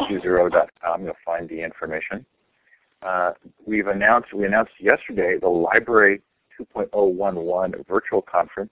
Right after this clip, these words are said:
a two-day, multiple time zone, worldwide conference. It is free. Library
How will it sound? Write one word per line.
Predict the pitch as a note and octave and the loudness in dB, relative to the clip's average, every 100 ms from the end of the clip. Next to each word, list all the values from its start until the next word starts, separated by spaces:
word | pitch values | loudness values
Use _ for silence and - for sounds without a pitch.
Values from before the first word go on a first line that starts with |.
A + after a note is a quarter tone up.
| - | -14
a | - - | -20 -14
two-day, | G2 F2+ F2+ F2+ F2+ _ _ _ E2+ | -6 0 2 2 -2 _ _ _ -10
multiple | F#2+ - G#2+ F#2+ - | -10 -10 -10 -10 -6
time | F2 E2+ - | -6 -6 -6
zone, | F2 E2+ | -6 -6
worldwide | E2 G2+ F#2 F2 E2 - | 2 4 6 4 0 -2
conference. | D#2 D#2+ - - _ - | -10 -10 -14 -20 _ -14
It | E2 | -12
is | D#2+ - - | -12 -16 -10
free. | E2 A2+ - _ _ _ _ _ _ - - | -8 -8 -10 _ _ _ _ _ _ -18 -4
Library | E2+ F2 F#2 F2 | 0 0 2 0